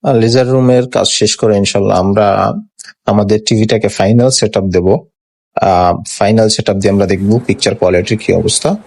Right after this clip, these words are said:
এখন লেজার রুম থেকে টিভিটা নিয়ে আসা হয়েছে,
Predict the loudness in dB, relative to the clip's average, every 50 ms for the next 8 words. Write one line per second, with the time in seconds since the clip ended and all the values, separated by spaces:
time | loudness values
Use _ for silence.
0 | -16 -20 -20 -20 -20 -16 -8 -6 -6 -4 0 2 2 4 4 4 4 2 2 2
1 | 2 2 2 2 0 0 2 2 2 2 0 -2 -4 -2 -2 -2 0 0 2 2
2 | 2 2 2 2 2 2 0 0 0 0 2 2 2 0 0 -2 -2